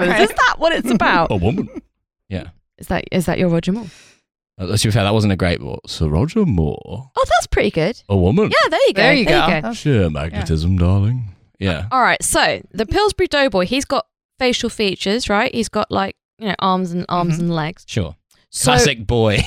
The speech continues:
Speaker 3: <laughs>
Speaker 1: so
Speaker 3: shape.
Speaker 1: what does he look like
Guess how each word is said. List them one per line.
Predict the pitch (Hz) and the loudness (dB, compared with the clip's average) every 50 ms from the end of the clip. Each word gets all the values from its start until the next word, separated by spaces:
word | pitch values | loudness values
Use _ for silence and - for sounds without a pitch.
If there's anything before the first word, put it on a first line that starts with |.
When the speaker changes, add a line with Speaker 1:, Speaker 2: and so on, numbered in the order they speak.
| - - - _ | -4 -10 -20 _
Speaker 3:
<laughs> | - - _ _ - | -20 -20 _ _ -18
Speaker 1:
so | - - - 254 | -8 -2 2 2
Speaker 3:
shape. | 254 233 113 104 233 - - - 202 175 | 4 4 4 2 0 0 0 -2 -2 0
Speaker 1:
what | 175 247 311 320 - - | 2 2 2 2 0 0
does | 392 370 - - | -2 -2 0 2
he | 403 381 370 | 2 4 4
look | 330 285 302 294 - - - - | 4 4 2 2 0 -4 -6 -4
like | 160 151 147 143 156 - | -2 -2 -2 -2 -4 -8